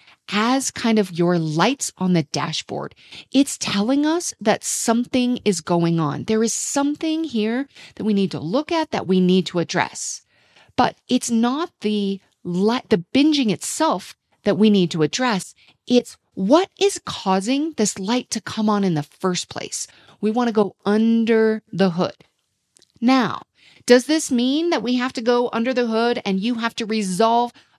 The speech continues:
all of your underlying issues and stuff before you can stop binging? No, definitely not, which is great news. But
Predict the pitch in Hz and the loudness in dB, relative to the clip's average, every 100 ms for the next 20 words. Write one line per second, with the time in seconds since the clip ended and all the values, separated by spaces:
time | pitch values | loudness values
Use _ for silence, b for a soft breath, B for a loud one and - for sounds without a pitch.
0 | _ 214 262 277 277 277 254 254 233 190 | _ 2 4 4 2 0 0 0 -2 -4
1 | 233 247 226 233 226 220 220 220 214 220 | -4 -4 -2 -2 -2 -2 -2 -2 -2 -2
2 | 202 _ 240 233 - 262 262 269 277 247 | -6 _ 2 2 0 -6 -4 -4 -6 -4
3 | 202 170 151 - - - 240 277 - _ | -2 -2 -4 -10 -6 -2 -2 -2 -8 _
4 | b b - 214 - 220 226 254 254 226 | b b -2 -2 2 2 4 2 0 0
5 | 247 208 - 190 233 196 208 254 330 320 | 0 -2 -2 -6 -4 0 0 0 -2 -4
6 | b b b b 156 165 165 - - _ | b b b b -2 0 0 -2 -8 _
7 | - 151 175 180 202 214 226 226 262 170 | -14 2 2 2 -4 -2 -4 -4 -4 0
8 | 170 - - - - _ _ _ _ _ | 0 -2 -8 -8 -8 _ _ _ _ _
9 | - 156 180 175 156 170 196 285 185 180 | -4 -2 0 -2 -4 -2 -2 -2 -2 -4
10 | - - _ _ 285 339 320 - - | -6 -20 _ _ -4 -4 -4 -8 -12